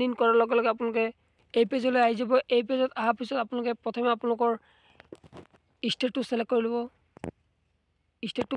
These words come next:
কৰাৰ পিছত আপোনালোকৰ ডিষ্ট্ৰিক্টখন কৰি ল'ব। ডিষ্ট্ৰিক্টখন কৰাৰ পিছত আপোনালোকে আপোনালোকৰ ব্লকখন কৰি ল'ব ছিলেক্ট। ব্লকখন কৰাৰ পিছত আপোনালোকে ইয়াত চাব পাইছে view report বুলি, এই অপশ্যনটোত click কৰি দিব।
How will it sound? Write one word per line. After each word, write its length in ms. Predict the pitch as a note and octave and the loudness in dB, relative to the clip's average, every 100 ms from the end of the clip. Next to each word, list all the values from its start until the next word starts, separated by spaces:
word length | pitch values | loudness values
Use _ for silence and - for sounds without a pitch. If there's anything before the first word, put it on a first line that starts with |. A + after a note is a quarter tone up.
| B3 | 0
কৰাৰ 140 | A#3+ | 0
পিছত 140 | A#3 B3 A3 | -2 -6 -4
আপোনালোকৰ 300 | A#3+ A#3 A#3 A#3+ - | -4 -2 -4 -6 -10
ডিষ্ট্ৰিক্টখন 420 | G#3 - B3 B3 A#3+ | -8 -6 -6 -4 -2
কৰি 120 | A#3 A3+ | -2 -2
ল'ব। 120 | A3+ A#3+ A#3+ - - _ G3 | -4 -6 -6 -14 -20 _ -8
ডিষ্ট্ৰিক্টখন 380 | G3 B3+ B3+ B3 | -6 -2 -2 0
কৰাৰ 140 | A#3+ A#3 | 0 -2
পিছত 140 | B3 A#3+ | -4 -6
আপোনালোকে 280 | A3+ A#3 A#3 | -6 -4 -2
আপোনালোকৰ 300 | A3 A#3+ A#3 G3+ | -4 -4 -4 -2
ব্লকখন 320 | G#3+ G#3+ - A#3 | -2 -4 -4 -4
কৰি 100 | A#3 | -4
ল'ব 100 | A3+ A#3 - | -4 -6 -6
ছিলেক্ট। 260 | G#3+ G#3+ - - - _ _ _ | -8 -8 -16 -20 -20 _ _ _
ব্লকখন 440 | F#3 A3 A3+ A#3+ A#3+ | -2 0 0 -2 0
কৰাৰ 160 | A#3+ A#3 | 2 2
পিছত 180 | B3 C4 A#3+ | 0 -4 -4
আপোনালোকে 260 | B3 B3 | -4 0
ইয়াত 200 | A#3 A3 A#3+ A#3 - _ _ | 2 2 -2 -4 -10 _ _
চাব 120 | - A3+ | -2 0
পাইছে 180 | A#3+ A3+ F#3+ | 0 -2 -2
view 120 | G3 G#3+ | -2 -4
report 220 | G#3 A#3+ G3+ | -6 -6 -6
বুলি, 180 | A#3 D4 - | -8 -8 -4
এই 60 | A#3 A3+ | -2 -2
অপশ্যনটোত 300 | B3 A#3 A#3+ | -4 -8 -6
click 140 | G#3+ G3 | -8 -8
কৰি 100 | F3+ | -10
দিব। 100 | D#3+ | -10